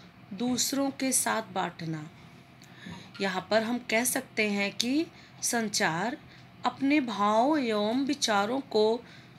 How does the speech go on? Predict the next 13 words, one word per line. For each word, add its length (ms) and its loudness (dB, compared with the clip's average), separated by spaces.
दूसरों 580 2
से 240 2
बांटने 640 2
की 240 -2
एक 180 -8
महत्वपूर्ण 800 -4
और 340 2
सार्थक 720 0
प्रक्रिया 540 2
है। 340 -4
ठीक 240 -2
है, 180 0
अब 300 2